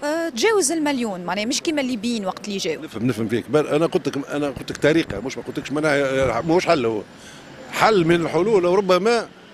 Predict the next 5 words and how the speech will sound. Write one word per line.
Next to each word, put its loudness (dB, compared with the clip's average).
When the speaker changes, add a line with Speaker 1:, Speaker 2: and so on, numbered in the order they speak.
Speaker 2:
وانا 6
كان 2
صعيب 0
راهو، -6
صعيب. 0